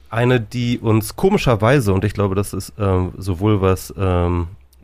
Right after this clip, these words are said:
Gott sei Dank, äh, äh, äh, Heinsohn und Steiger, aber auch, äh, finde ich, bei, bei deiner, ähm, Theoretisierung klar wird, äh, eine nicht natürliche Art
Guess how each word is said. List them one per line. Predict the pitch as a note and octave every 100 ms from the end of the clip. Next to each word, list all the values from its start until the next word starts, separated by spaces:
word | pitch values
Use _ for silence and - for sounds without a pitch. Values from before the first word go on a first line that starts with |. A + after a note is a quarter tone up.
| -
Gott | - G2
sei | G2
Dank, | F#2 F2 F2+ - -
äh, | F#2
äh, | E2+ - F2 E2+ D#2+ - F#2 E2+
äh, |
Heinsohn | E2 F#2 F2 F2
und | F2
Steiger, | - F#2 F#2 F2+ E2+ - - - -
aber | F2+ G2
auch, | G2 F#2+ -
äh, | F#2
finde | F2 G2+ F#2+
ich, | -
bei, | - F2 D#2 -
bei | F#2+
deiner, | F2+ F2+ F2+ F2+ - G2+
ähm, | F2 E2+
Theoretisierung | - F#2+ F2 F#2 F#2+ - F#2 F2+ F2+ - - -
klar | - F#2+ G2+
wird, | F#2+ F#2 - - - - -
äh, | - -
eine | A2+ A2 G2+ - - - _ - - - -
nicht | A#2 F#3 - - -
natürliche | A#2 A#2 - A#2+ A#2 - F2+ E2 - _ _ - - - - -
Art | G2+ F#2+ -